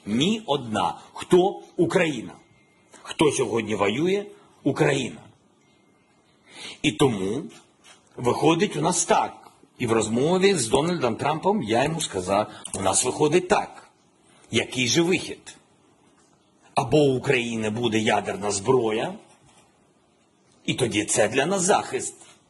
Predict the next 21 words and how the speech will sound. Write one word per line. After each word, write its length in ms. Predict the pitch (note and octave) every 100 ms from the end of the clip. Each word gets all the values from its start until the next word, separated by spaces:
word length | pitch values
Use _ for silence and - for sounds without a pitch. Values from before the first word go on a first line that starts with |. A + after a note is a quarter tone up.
| _ _ _ _ _ _
Або 680 | D3 B2+ G#2 C#3 B2+ D#3 F#3 -
ми 220 | A#2+ A#2+ A2+
повинні 500 | A#2 G#2 A#2 B2 A#2
мати 380 | A2+ C3 C3
якийсь 480 | D#3+ C3+ C3 A#2+ -
альянс. 480 | D3+ D3+ C3 F2+ - - - -
Окрім 580 | - - C#3 F#3 E3 G2 - - _ _ _ _ _
нато, 640 | B2+ C#3 E3 G3+ - G2+ - - _ _ _ _
на 140 | C3 B2+
сьогодні 540 | - A#2+ G#2+ A2+ D#3
ми 160 | C3 D3
не 120 | F3+
знаємо 500 | E3+ G3+ D3 A#2+ A#2
дієві 580 | A#2+ C#3+ C3 B2 G2 A#2
альянси. 720 | B2 C#3+ C3 G2+ F2+ - - _ - _ _ _ _ _ _ _ _ _ _ _
Країни 600 | C#3+ C#3+ D3 C#3 A2 F#2
нато 580 | G2+ C#3+ F#3 G#3 A3+ A3+ -
сьогодні 580 | - - E3 G3 E3 F3+
не 300 | C3+ C3+ E3
в 40 |
війні. 640 | C3+ C#3 D#3 C#3 B2 F#2